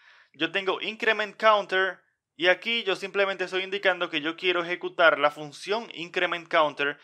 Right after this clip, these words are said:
que si recuerdas es esta función que yo tengo acá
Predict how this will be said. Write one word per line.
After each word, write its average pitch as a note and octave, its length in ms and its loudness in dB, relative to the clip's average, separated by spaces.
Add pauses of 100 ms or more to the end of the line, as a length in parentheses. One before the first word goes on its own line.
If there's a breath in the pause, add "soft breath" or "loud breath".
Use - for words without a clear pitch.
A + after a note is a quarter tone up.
(160 soft breath)
que G#2+ 100 -10
si A2 160 -4
recuerdas D#3 680 2
es C#3+ 160 -4
esta G3 240 -6
función G#3+ 500 -6
que G3 120 2
yo F#3 140 2
tengo F#3+ 180 -2
acá G3 320 4